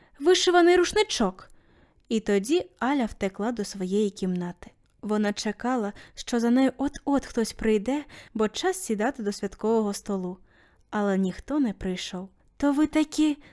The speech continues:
сказала вона сама собі, «ось візьму голку і навишиваю вам сто півників, щоб ви не думали». «Еге ж,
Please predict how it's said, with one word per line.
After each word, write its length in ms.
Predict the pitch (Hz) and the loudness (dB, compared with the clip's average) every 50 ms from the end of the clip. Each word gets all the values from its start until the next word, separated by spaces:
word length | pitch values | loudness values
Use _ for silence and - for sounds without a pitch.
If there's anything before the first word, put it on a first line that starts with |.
| _ _ | _ _
сказала 500 | - - - - 220 208 - 196 190 190 | -20 -14 -6 -6 -4 -2 -2 0 0 0
вона 260 | 185 196 196 190 185 | 0 0 0 0 -2
сама 280 | 185 - - 196 190 196 | -4 -4 -4 -4 -4 -4
собі, 400 | 190 - 220 202 190 196 190 190 - _ _ _ _ _ _ _ _ _ | -4 -4 -4 -4 -4 -6 -6 -8 -10 _ _ _ _ _ _ _ _ _
«ось 280 | 294 302 285 - - | 2 2 2 2 2
візьму 420 | 294 302 330 294 311 349 392 392 294 | 2 4 4 6 6 8 8 8 6
голку 440 | 262 269 247 220 214 - - 202 - - - - - | 6 6 4 4 4 0 -6 -12 -14 -16 -20 -2 4
і 80 | 311 | 6
навишиваю 580 | 302 339 320 349 330 - - 359 320 285 247 226 | 8 8 8 8 6 4 4 4 6 6 6 6
вам 160 | 226 226 240 | 6 6 4
сто 320 | 233 - - - - 427 403 | 2 0 -2 2 2 2 2
півників, 680 | 415 - - 240 214 190 185 185 - - - 196 - - - - - | 2 2 2 2 4 2 2 0 -2 -6 -8 -10 -10 -12 -18 -18 -16
щоб 340 | - - - 359 349 277 277 | -12 -2 0 2 2 4 4
ви 100 | 349 359 | 4 6
не 140 | 403 440 | 6 6
думали». 460 | 403 320 254 208 190 185 180 185 190 - - _ _ _ _ - | 4 4 4 4 2 0 -2 -4 -8 -12 -14 _ _ _ _ 2
«Еге 400 | 277 277 269 247 269 269 269 262 | 4 4 4 4 4 4 4 2
ж, 240 | - - - - | 0 -2 -6 -8